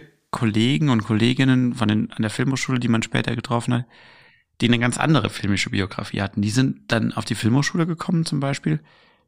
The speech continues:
und hatten genau diese Erfahrung irgendwie noch nicht gemacht. Die hatten vielleicht, die haben auch irgendwelche Filme, vielleicht ein, zwei Filmchen vorher gemacht,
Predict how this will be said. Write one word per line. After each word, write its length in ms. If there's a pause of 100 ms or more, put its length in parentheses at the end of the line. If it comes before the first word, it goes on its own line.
(600)
und 160
hatten 200
genau 280
diese 220
Erfahrung 420
irgendwie 340
noch 140
nicht 240
gemacht. 420 (320)
Die 120
hatten 180
vielleicht, 380 (140)
die 60
haben 140
auch 160
irgendwelche 460
Filme, 340
vielleicht 300
ein, 120
zwei 120
Filmchen 340
vorher 240
gemacht, 260